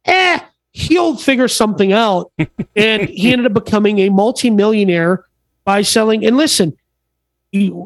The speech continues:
Speaker 1: his business could have been a failure until it exited. That's not the point. The point is, it
Speaker 2: Mm-hmm.
Speaker 1: only takes one company to buy it for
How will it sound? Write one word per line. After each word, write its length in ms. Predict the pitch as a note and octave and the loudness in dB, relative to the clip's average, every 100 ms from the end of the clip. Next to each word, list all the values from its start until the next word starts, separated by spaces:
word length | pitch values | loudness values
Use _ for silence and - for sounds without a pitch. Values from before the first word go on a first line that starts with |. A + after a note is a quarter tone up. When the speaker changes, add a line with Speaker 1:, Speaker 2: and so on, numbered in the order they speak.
| - | -12
Speaker 1:
his 360 | C#4+ A3 D#4 B3 | -2 2 2 2
business 380 | A#3 C#4 B3 - | 2 2 0 0
could 160 | A#3+ | 0
have 80 | G#3 | 0
been 160 | G3+ G3+ | 0 2
a 200 | A#3 A#3+ | 0 -2
failure 640 | - G#3+ A#3+ A#3+ G3+ F#3+ | -2 0 2 2 2 2
until 300 | F#3 G3 F#3+ | 0 0 0
it 40 | F#3+ | 2
exited. 460 | G#3+ G3+ F3 B2+ - - | 2 0 -2 -4 -14 -4
That's 240 | A#3+ C4 C4+ | -4 -2 0
not 260 | C#4 D4 | 0 0
the 80 | A3+ | -2
point. 380 | - C4 C4 - | 2 0 0 -4
The 80 | F#3+ | -4
point 320 | - C#4+ C#4 | 0 2 2
is, 240 | G#3+ G#3 | 2 0
it 540 | - _ _ _ - A#3+ | -6 _ _ _ -4 2
Speaker 2:
Mm-hmm. 80 | C#4+ | 2
Speaker 1:
only 260 | F#4 D#4 | 2 0
takes 340 | A3 D#4 A#3 - | 0 -2 0 -2
one 460 | F3 F#3+ C4 C4+ | 0 2 0 -2
company 540 | - C4 C#4 C4+ G3+ F3 | 0 -2 0 0 -2 -2
to 80 | F3 | -2
buy 280 | G3+ A#3 | -2 0
it 180 | C#4 G3+ | 0 -2
for 200 | - F3+ | -6 -6